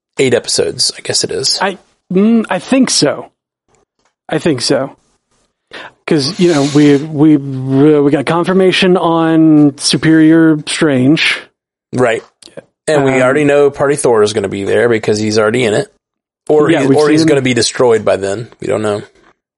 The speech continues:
Speaker 1: Where
Speaker 2: Well,
Speaker 1: they'll
Speaker 2: no, we've
Speaker 1: pick up.
Speaker 2: seen him in the team-up shot in the trailer.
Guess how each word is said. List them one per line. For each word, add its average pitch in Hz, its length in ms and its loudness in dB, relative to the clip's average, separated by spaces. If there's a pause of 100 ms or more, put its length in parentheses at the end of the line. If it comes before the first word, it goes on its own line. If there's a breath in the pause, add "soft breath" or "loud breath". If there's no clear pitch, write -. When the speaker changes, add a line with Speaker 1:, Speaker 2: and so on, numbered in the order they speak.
(200)
Speaker 1:
Where 127 80 -6
Speaker 2:
Well, 254 180 2
Speaker 1:
they'll 285 100 2
Speaker 2:
no, 233 60 2
we've 180 160 2
Speaker 1:
pick 214 80 0
up. 208 40 2
Speaker 2:
seen 226 140 4
him 202 120 4
in 190 100 2
the 170 60 2
team-up 190 360 0
shot 139 480 -2
in 151 240 4
the 139 280 4
trailer. 143 520 0